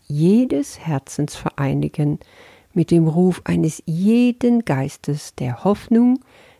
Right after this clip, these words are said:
die jenseits der Verzweiflung liegt, der Liebe, die der Angriff verstecken möchte, der Brüderlichkeit, die der Hass zu entzweien suchte, die aber immer noch so bleibt,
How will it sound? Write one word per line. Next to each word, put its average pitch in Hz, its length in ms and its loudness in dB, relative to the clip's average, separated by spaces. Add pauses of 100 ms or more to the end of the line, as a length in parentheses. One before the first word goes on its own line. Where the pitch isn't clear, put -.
(120)
die 190 140 2
jenseits 214 640 4
der 139 100 -4
Verzweiflung 131 800 -4
liegt, 131 520 -8 (280)
der 156 100 -4
Liebe, 185 640 0
die 180 200 -2
der 165 180 -2 (140)
Angriff 202 480 0
verstecken 170 580 -2
möchte, 143 400 -2 (580)
der 170 140 0 (120)
Brüderlichkeit, 202 1040 2
die 147 100 -4
der 135 300 -4
Hass - 280 -4
zu - 160 -6
entzweien 151 720 0
suchte, 143 580 -4 (720)
die - 120 -4
aber 180 300 0
immer 226 240 4
noch 220 180 0
so 226 180 0
bleibt, 220 560 -2